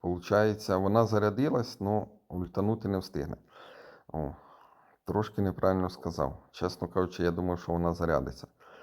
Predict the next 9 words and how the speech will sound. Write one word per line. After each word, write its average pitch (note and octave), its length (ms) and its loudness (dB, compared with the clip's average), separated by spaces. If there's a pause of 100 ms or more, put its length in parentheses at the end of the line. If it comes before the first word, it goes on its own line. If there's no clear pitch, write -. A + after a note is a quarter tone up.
(220)
Ось. - 300 -8 (760)
Е, G1+ 280 -10 (220)
так, D#2+ 300 2
значить, - 680 -4 (300)
бубух G2 760 -2 (160)
ми F2+ 180 -2
по F2 140 -2
ній E2 220 2
б'ємо. D#3 420 0